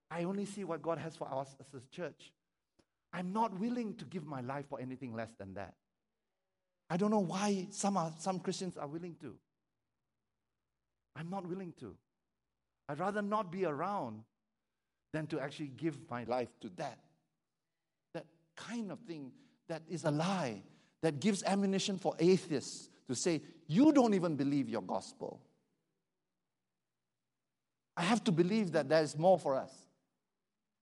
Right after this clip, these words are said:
And I'm calling each one of us to not leave the conference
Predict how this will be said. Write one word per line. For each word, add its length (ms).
And 100
I'm 200
calling 640
each 220
one 120
of 120
us 320
to 80
not 460
leave 600
the 120
conference 720